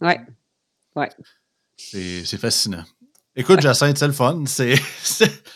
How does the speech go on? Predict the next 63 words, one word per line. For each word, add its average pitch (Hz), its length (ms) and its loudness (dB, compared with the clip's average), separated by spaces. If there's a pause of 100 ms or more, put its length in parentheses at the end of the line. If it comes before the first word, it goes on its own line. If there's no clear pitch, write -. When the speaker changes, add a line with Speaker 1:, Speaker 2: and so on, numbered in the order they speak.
(420)
Speaker 2:
un 170 140 2
bon, 185 160 4
un 160 120 0
bon 202 160 4
petit 165 160 -2
tour. 175 220 2
Je 196 60 -8
trouve 160 140 0
encore 156 160 2
que 147 40 0
ça 156 80 0
a 131 60 2
passé 135 280 -2
vite. 131 160 -6
C'est 139 120 -8
vraiment 117 340 -4
nice. 120 260 -6
En 120 60 -8
tout - 100 -12
cas, 131 120 -6
ça, 104 260 -6 (240)
ça 127 160 -6
fait 156 80 -4
un 156 80 0
gros 147 180 -2
contraste 147 520 -2
à 139 40 0
la 127 40 -2
semaine 135 240 -4
passée, 127 360 -2
mais 156 100 -4
je 143 60 -10
pense 160 160 -6
que 143 80 -4
les 120 140 -2
gens 135 140 -2
ont - 40 -4
quand 135 100 -6
même 131 100 -2
apprécié 120 340 -8
pareil, 120 480 -6
euh, 104 100 -6
les, 101 120 -8
en 101 80 -8
tout - 100 -14
cas, 123 100 -6
les, 95 280 -8 (340)
quand, 139 240 -2
euh, 170 140 -12 (400)
juste 143 300 -2
hier, 135 280 2
Jonathan 113 360 -4
avait 113 220 0
fait, 120 160 -10
avait 104 260 -4
fait 127 140 -10
une 120 80 -6
montée 117 300 -4
de 110 80 -10
lait 117 60 -2
aussi 110 260 -6
pour 120 160 -10
sa, 120 100 -6